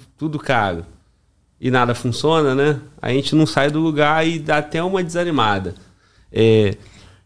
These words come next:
vamos, vamos, é, falar de situações reais. É, o que que se via ali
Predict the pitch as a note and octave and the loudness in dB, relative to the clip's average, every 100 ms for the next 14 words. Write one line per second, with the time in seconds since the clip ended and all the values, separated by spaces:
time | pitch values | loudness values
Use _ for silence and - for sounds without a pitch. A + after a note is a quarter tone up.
0 | _ B2 G3 A#3 D3 G#3 B3 - - - | _ 2 4 4 4 4 2 -6 -18 -4
1 | C3+ C#3+ C3 A#2+ - C3+ B2+ C3 A#2+ A#2+ | 2 4 4 2 0 2 2 2 0 -4
2 | - A#2 B2 A2+ - A#2+ G2+ G#2+ A#2 C#3+ | -4 -4 0 0 0 0 2 2 2 0
3 | G#2+ - - - _ _ _ _ _ _ | -2 -4 -12 -20 _ _ _ _ _ _
4 | _ - A#2+ A#2+ C3+ A3 - G#3+ - D3+ | _ -6 0 0 0 -2 -2 -2 0 0
5 | A#2+ D#3 C#3+ B2 B2+ C#3 | 2 4 4 4 4 0